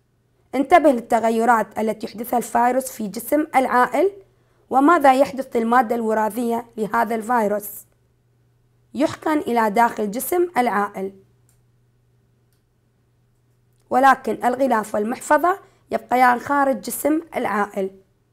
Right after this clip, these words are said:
وصف لهذا الفيروس الذي يدعى بلاقم البكتيريا. انتبه للمحفظة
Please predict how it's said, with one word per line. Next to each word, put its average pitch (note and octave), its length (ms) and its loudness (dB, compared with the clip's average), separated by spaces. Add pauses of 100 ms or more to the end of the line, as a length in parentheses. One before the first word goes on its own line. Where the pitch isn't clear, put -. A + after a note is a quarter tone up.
(1500)
وصف E4 440 0
لهذا B3+ 420 0
الفيروس A3+ 580 -2
الذي A3 280 -4
يدعى C#4 280 -2
بلاقم B3+ 460 0
البكتيريا. G3+ 760 -4 (1000)
انتبه D#4+ 360 2
للمحفظة B3 880 0